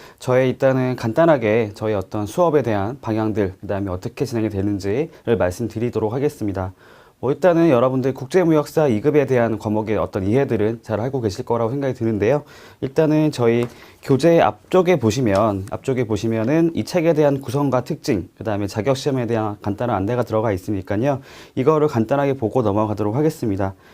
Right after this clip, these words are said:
어, 첫 번째 보시면은 책의 구성과 특징이 들어가 있는데, 뭐, 이론과 뭐, 연습 문제 로 구성이 되어 있고요.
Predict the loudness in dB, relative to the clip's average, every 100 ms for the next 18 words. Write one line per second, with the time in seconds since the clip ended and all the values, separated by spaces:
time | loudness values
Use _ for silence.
0 | -20 -20 -8 -4 -2 -4 -2 0 2 4
1 | 2 2 2 2 -2 0 0 0 -2 0
2 | 0 0 -2 -2 0 2 2 2 0 0
3 | 2 2 0 -12 -10 -2 2 4 4 4
4 | 4 4 2 0 4 4 4 0 2 2
5 | 2 0 -4 _ _ _ -6 -4 -2 -2
6 | 0 -2 -2 2 0